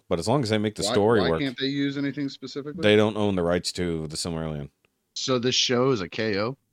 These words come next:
Speaker 1: Yeah, it's a K O, but, like, they can't use the
Speaker 2: Nice.
Speaker 1: direct works, but they can, like, imitate it, I
Speaker 2: Reference it.
Speaker 1: guess.
Speaker 2: Yeah.
Speaker 1: And they can use the names and all that kind of stuff, but that's why a lot of the story is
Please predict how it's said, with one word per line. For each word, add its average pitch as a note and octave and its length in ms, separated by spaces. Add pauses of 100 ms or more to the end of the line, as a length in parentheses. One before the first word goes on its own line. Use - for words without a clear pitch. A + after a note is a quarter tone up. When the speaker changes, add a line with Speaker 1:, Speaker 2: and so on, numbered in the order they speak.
(180)
Speaker 1:
Yeah, A2 140
it's E2+ 100
a - 60
K A#2 260
O, G#2 220
but, F#2 260 (260)
like, F#2+ 220
they F#2+ 120
can't A#2 300
use G#2 260
the G#2 100
Speaker 2:
Nice. E2 80
Speaker 1:
direct F#2+ 380
works, A2 280
but G2 200
they F#2 120
can, E2+ 360
like, E2+ 260 (560)
imitate F2+ 400
it, - 20
I - 40
Speaker 2:
Reference D#2 280
it. - 40
Speaker 1:
guess. - 280 (420)
Speaker 2:
Yeah. F2+ 80 (160)
Speaker 1:
And G2+ 80
they G#2+ 60
can G2 140
use G#2+ 160
the G2+ 60
names G2 360
and F2+ 80
all F2 140
that F2 160
kind E2+ 140
of D#2+ 60
stuff, F2+ 240
but F#2+ 120
that's G2 180
why G2 220
a F#2 80
lot F2+ 220
of F2 60
the E2 60
story E2 420
is D2+ 200